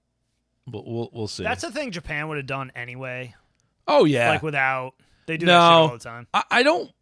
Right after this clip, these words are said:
Speaker 1: get the feeling that this will be woke at all.
Speaker 2: Oh, God,
Speaker 1: I
Speaker 2: no.
Speaker 1: think it'll just be
Speaker 2: I
Speaker 1: the
Speaker 2: think Ja-, Japan's doing all of it. Like,
Speaker 1: Yeah, I think
Speaker 2: Netflix
Speaker 1: it'll
Speaker 2: is
Speaker 1: be the
Speaker 2: just paying money.
Speaker 1: it'll just be the usual, you know, kind of hokey Japanese adaptation that's just not great.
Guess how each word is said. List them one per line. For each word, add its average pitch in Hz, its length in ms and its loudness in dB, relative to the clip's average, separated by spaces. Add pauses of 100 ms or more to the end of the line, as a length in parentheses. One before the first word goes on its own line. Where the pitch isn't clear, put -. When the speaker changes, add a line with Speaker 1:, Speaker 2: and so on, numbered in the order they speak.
(100)
Speaker 1:
get 151 200 2
the 143 80 -2
feeling 139 380 2
that 113 100 -4
this 117 180 -4
will 117 80 -6
be 107 120 -8
woke 101 360 -8
at 90 80 -10
all. 101 240 0
Speaker 2:
Oh, 175 180 0
God, 139 200 -4
Speaker 1:
I 143 80 8
Speaker 2:
no. 139 60 2
Speaker 1:
think 202 100 6
it'll 160 120 4
just 147 200 -2
be 139 140 0
Speaker 2:
I 185 40 2
Speaker 1:
the 226 80 6
Speaker 2:
think 175 120 0
Ja-, 160 200 -2
Japan's 156 440 -8
doing 127 220 -16
all 123 220 -12
of 110 120 -20
it. 113 140 -18
Like, 123 120 -10
Speaker 1:
Yeah, 165 220 6
I 139 100 4
think 185 160 -2
Speaker 2:
Netflix - 40 0
Speaker 1:
it'll 190 100 2
Speaker 2:
is 156 40 -2
Speaker 1:
be 175 100 -2
the 151 60 -4
Speaker 2:
just 139 160 -8
paying 120 280 -6
money. 117 240 -12
Speaker 1:
it'll 196 140 -4
just 185 140 -10
be 175 120 -4
the 135 100 -4
usual, 123 480 -2 (300)
you 123 120 -6
know, 90 240 -12
kind 110 180 -10
of 92 120 -12 (400)
hokey 98 400 -12
Japanese 98 420 -12
adaptation 87 540 -14
that's 82 140 -18
just - 120 -20
not 78 160 -20
great. 90 260 -16